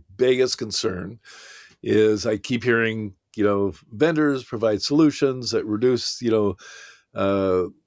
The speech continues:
mean time or mean time to discover or mean time residing on your network of a, of an attacker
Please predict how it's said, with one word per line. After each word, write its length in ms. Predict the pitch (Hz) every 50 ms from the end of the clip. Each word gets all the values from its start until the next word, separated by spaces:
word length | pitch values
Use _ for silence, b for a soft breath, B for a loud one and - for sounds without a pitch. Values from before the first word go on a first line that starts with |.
| _ -
mean 260 | 123 120 120 117 107
time 600 | 101 - 120 110 113 113 110 110 110 110 110 - -
or 120 | 110 101
mean 240 | 101 117 139 139 123
time 500 | - - 131 131 123 117 117 110 107 95 _ _ _ _ _ _ _ -
to 160 | - 117 104
discover 800 | 95 98 - - - - 117 117 110 113 113 113 113 110 110 101
or 160 | 90 90 90
mean 200 | 95 104 110 107
time 500 | 104 - 110 104 104 104 98 98 98 - _
residing 580 | - 95 92 90 95 113 110 120 117 110 107 104
on 140 | 104 104
your 120 | 107 104 101
network 420 | 104 104 - - 107 104 98 - -
of 140 | 101 95
a, 400 | 98 95 95 95 92 90 90 90 - - -
of 140 | 101 92 95
an 100 | 98 95
attacker 760 | 92 87 - - 110 104 98 - - 104 98 98 95 90